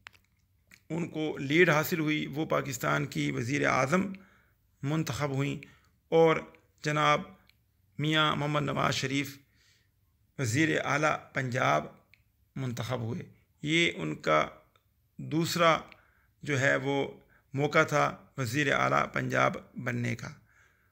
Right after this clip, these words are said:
उसके बाद उन्नीस सौ नब्बे में जब आम इलेक्शन हुए तो फिर वो अवामी जमहूरी इत्तेहाद की तरफ से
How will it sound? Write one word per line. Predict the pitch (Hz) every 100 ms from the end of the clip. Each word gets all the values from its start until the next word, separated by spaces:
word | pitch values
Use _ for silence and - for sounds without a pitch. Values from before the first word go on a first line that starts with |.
| _ -
उसके | 175 190
बाद | 180 180 175 - _ _ _ _ _ _ _ _ _ -
उन्नीस | 170 185 185 180
सौ | 156
नब्बे | 147 143 160 208
में | 202 175 165 - _ _ _
जब | 151 160 156 - _ _ _ -
आम | 147 151 160 147
इलेक्शन | 135 - 185
हुए | 143 139 135 - - _ _ _ _ _ _
तो | 147
फिर | 139 175 170
वो | 165 165 - - _ _ _ - - _ _ _ _ _ _ _ _ -
अवामी | 143 151 160 156 - -
जमहूरी | 139 135 139 147 147 - -
इत्तेहाद | - - 131 131 147 156 - -
की | 139
तरफ | 151 135
से | 110 143